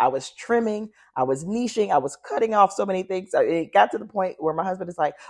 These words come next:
"Okay, are you gonna do anything in this business?" <laughs> Because I was cutting back so many things, right? And so, but I really realized how much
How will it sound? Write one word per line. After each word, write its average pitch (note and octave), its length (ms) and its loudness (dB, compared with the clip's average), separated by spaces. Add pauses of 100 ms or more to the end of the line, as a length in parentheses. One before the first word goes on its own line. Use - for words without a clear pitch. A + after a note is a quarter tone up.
(100)
"Okay, G3 180 4
are F3+ 100 10
you C#4 180 2
gonna E4+ 180 4
do G#3 280 -4
anything G4+ 520 4
in F4+ 60 0
this F#4 160 6
business?" F4+ 580 4
<laughs> C#5+ 40 12 (920)
Because D#4 360 8
I G3 60 10
was A3+ 300 4
cutting B3+ 360 6
back - 240 6
so G#3+ 140 -2
many G3 180 -2
things, G#3 320 -6
right? F#3 280 2 (500)
And G#3 160 4
so, G#3+ 200 4
but G3 240 2
I F#3+ 140 0
really G#3+ 760 -6
realized D#3+ 1000 -6 (360)
how G#3+ 320 -6
much G#3 280 -4